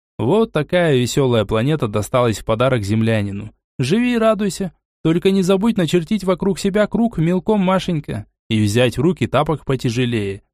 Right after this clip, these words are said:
Но человек не унывал и решил переименовать собственность в честь погибшей подруги Ирши. Головные десантные боты достигли поверхности в районе бывшей столицы.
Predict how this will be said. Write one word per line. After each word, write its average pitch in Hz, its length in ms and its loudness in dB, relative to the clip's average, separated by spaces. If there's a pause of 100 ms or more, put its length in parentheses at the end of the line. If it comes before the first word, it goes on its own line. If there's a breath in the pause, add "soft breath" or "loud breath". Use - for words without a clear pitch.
(280)
Но 127 160 2
человек 202 400 0
не 202 80 2
унывал 196 420 4
и 180 60 2
решил 196 320 0
переименовать 196 680 0
собственность 214 560 -2
в - 40 -20
честь 220 220 -2
погибшей 156 440 -2
подруги 170 400 0
Ирши. 107 580 -2 (640)
Головные 131 640 2
десантные 117 540 0
боты 143 320 0
достигли 131 480 0
поверхности 147 680 0
в 120 80 2
районе 120 400 2
бывшей 117 360 0
столицы. 117 580 -4